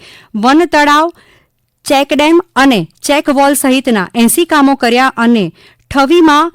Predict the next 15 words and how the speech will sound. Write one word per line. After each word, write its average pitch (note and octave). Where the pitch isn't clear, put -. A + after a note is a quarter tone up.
બે B3
મોટા C#4
તળાવમાં B3+
પાણી A#3+
સંગ્રહ B3
શક્તિ B3+
સિત્તેર A3+
લાખ A3
લીટર G3
છે. D#4
ચોમાસામાં G#3+
વરસાદી G#3
પાણીનો G#3
સંગ્રહ G3+
થશે. G#3+